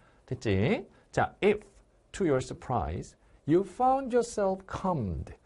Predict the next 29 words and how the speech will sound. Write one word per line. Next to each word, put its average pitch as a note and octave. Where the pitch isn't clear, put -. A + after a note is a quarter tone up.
by C3
watching D#3+
and A2
rewatching A#2+
YouTube F3
videos -
of A2
paper A3+
being C#3
cut A3
into C3+
perfect G#3+
circles, -
or D3+
you A2
are B2
somewhat G#3
concerned E3+
about C3+
the C3+
amount F3
of C3
joy E3
you B2+
got C3+
from B2+
reorganizing C#3
your G#2
closet. -